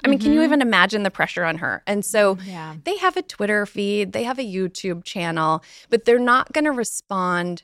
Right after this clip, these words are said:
Speaker 1: with the speed that celebrity news goes. They're just not going to. And I don't know that it's in their interest to do so because over the,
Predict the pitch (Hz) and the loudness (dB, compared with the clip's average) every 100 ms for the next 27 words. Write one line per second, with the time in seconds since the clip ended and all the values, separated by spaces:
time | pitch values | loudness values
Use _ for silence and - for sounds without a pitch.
0 | - 185 - - 175 - - _ 180 165 | -8 -8 -8 -6 -6 -6 -10 _ -6 -4
1 | 170 170 165 151 - - 196 175 151 147 | -4 -6 -4 -4 -2 -4 2 2 2 -2
2 | 135 78 - - - 214 202 - - 196 | -6 -10 -12 -14 -4 -2 0 -2 0 0
3 | - 165 151 170 - 277 311 359 _ _ | 0 -2 -2 -4 -6 -4 -4 -6 _ _
4 | _ _ _ _ - 208 202 - 214 247 | _ _ _ _ -4 0 2 2 4 2
5 | - 208 202 185 180 180 160 - 175 175 | 0 0 2 0 -2 -4 -2 -2 -4 -6
6 | 165 - 160 180 170 156 160 190 - - | -8 -8 -6 -4 -2 -2 -2 -8 -8 -2
7 | 185 196 220 226 196 185 | -2 0 0 0 0 -2